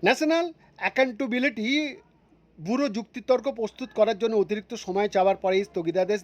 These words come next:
দেওয়া হয় বলে জানিয়েছে এআরওয়াই নিউজ। গহর শনিবার এআরওয়াই নিউজকে বলেন, পিটিআই বিরোধী দলগুলির সঙ্গে মিলে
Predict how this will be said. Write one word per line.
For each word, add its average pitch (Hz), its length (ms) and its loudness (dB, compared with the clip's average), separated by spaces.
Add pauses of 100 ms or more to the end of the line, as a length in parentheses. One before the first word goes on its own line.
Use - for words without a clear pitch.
দেওয়া 196 200 4
হয় 202 120 2
বলে 180 240 -6 (420)
জানিয়েছে 302 420 0 (380)
এআরওয়াই 185 720 2 (160)
নিউজ। 147 220 -10 (380)
গহর 277 260 6
শনিবার 254 580 2 (680)
এআরওয়াই 226 600 4 (440)
নিউজকে 262 380 -2
বলেন, 190 420 0
পিটিআই 226 540 0
বিরোধী 202 320 -2 (180)
দলগুলির 185 440 0
সঙ্গে 208 260 -2
মিলে 185 140 4